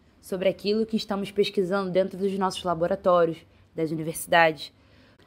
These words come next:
fazendo com que todos se sintam parte daquilo que está sendo pesquisado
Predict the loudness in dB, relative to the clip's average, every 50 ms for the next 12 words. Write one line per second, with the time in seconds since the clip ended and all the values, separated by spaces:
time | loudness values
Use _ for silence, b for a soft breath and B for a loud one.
0 | _ _ _ _ _ _ _ _ _ _ -20 -20 _ -20 -20 -4 0 2 2 4
1 | 2 0 0 0 -4 -4 -2 -4 -4 -2 2 4 4 4 4 2 -2 -4 -6 -6
2 | -4 -6 -6 -6 -6 -8 -4 0 0 0 0 -2 -6 -14 -14 -14 -10 -4 -2 0
3 | 0 0 0 -2 -2 -2 -4 -8 -10 -10 -10 -8 -4 -4 -4 -4 -6 -6 -2 0
4 | 0 2 0 0 -2 -4 -2 2 4 4 4 4 2 -6 -10